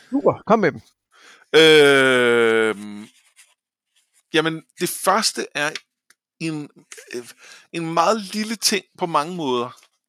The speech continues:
Speaker 2: øh, men den er faktisk, synes jeg, ret væsentlig. Og det er, øh, Theodens tale, hans heltetale,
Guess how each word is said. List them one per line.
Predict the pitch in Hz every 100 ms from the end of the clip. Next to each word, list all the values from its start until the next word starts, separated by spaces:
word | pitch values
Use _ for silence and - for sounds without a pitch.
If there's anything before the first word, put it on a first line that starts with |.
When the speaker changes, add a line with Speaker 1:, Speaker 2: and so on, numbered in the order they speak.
| _
Speaker 2:
øh, | 131 123 127 -
men | 143 147 147 _ _ _
den | - 156
er |
faktisk, | - 196 - _ _
synes | - 185 185
jeg, | 175
ret | 170 -
væsentlig. | 147 170 135 107 _ - - - _
Og | 131
det | 202 170
er, | 165 185 - _
øh, | 156 147 135 131 123 120 113 110 110 - - - -
Theodens | 190 220 202 170 123 120 - - - _ _ _ -
tale, | - 156 139 185 180 _
hans | - 220 - - - _ -
heltetale, | 165 143 - - 120 104 110